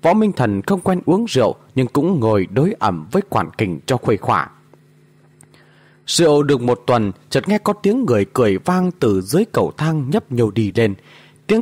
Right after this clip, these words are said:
cười nghe như chiêng khánh, lạnh vỡ khua, khiến thực khách vốn vỡ màng tai, nhiều kẻ phải bịt vội tai trù tréo. Chỉ có hai người khách trung niên, mặt mũi lạnh như tiền,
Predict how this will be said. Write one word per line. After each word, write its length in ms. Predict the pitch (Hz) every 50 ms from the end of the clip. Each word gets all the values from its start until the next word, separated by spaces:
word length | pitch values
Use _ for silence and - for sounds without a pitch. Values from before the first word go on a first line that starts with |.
| 220 -
cười 300 | 156 127 113 107 104 95 101
nghe 160 | 147 180 202 196
như 140 | 185 196 190 196
chiêng 220 | - - 190 190 170
khánh, 360 | - - - 143 160 226 277 - _ _ _ -
lạnh 360 | - 113 95 104 107 104 98
vỡ 220 | 92 117 127 - 208 -
khua, 240 | - - 156 147 127 - _ _ _ _ _ _ - - - -
khiến 260 | - 139 143 175 220 - -
thực 160 | 139 107 -
khách 240 | - 190 190 - -
vốn 200 | 135 156 190 202 151
vỡ 180 | 147 127 190 240
màng 320 | 190 139 104 90 82 - - -
tai, 240 | 143 151 156 143 - - - - - _ -
nhiều 120 | 147 156
kẻ 200 | 151 151 143 113 -
phải 120 | - 117 107
bịt 240 | 101 117 123 120 98 -
vội 220 | 104 120 123 107 - - -
tai 280 | 185 185 196 190 165 - -
trù 200 | - 135 113 95 87 -
tréo. 300 | - 127 131 170 226 262 _ _ - _ _
Chỉ 160 | - - 139
có 200 | - - 190 208
hai 200 | 202 196 208 196
người 240 | 160 113 110 104 92 -
khách 280 | 196 208 214 - _
trung 260 | - 202 190 190 180 175
niên, 200 | 185 196 190 160 - - - -
mặt 180 | 120 117 - - -
mũi 280 | 123 139 156 208 240 160 98
lạnh 140 | 113 110 - - 135 170
như 140 | 190 202
tiền, 320 | 202 - - 117 107 92